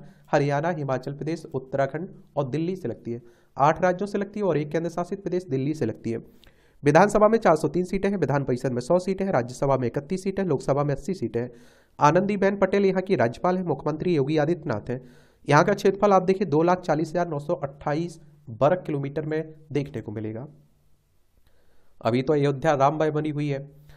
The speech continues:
रामायण से जुड़े दक्षिण के मंदिर में, मंदिरों में पी-, पीएम ने की पूजा। पीएम ने तमिलनाडु में श्री रंग-, रंगनाथ, रंगनाथ स्वामी और रामानाथ स्वामी मंदिर में पूजा की है। रामेश्वरम में अग्नि तीर्थ समुद्र तट पर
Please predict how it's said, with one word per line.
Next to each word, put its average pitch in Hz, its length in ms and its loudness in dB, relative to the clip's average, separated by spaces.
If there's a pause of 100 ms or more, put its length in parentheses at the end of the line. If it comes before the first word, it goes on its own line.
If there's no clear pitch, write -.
(280)
रामायण 143 360 8
से 185 160 -4
जुड़े 185 200 4
दक्षिण 175 360 0
के 185 100 -2
मंदिर 160 280 0
में, 170 320 2 (240)
मंदिरों 151 280 4
में 175 180 2
पी-, 156 320 -2
पीएम 165 220 2
ने 170 140 0
की 165 160 -6
पूजा। 151 320 -2 (360)
पीएम 165 220 6
ने 196 100 2
तमिलनाडु 175 460 4
में 196 100 -2
श्री 185 220 2
रंग-, 160 340 0 (300)
रंगनाथ, 165 480 4 (560)
रंगनाथ 160 840 0
स्वामी 147 600 2
और 139 140 2
रामानाथ 165 480 4
स्वामी 160 440 -2
मंदिर 160 220 -4
में 156 100 -4
पूजा 156 240 -2
की 147 140 -6
है। 131 80 0
रामेश्वरम 156 460 0
में 170 120 0
अग्नि 170 480 -2
तीर्थ 175 260 0
समुद्र 156 400 -2
तट 160 200 -2
पर 185 280 -2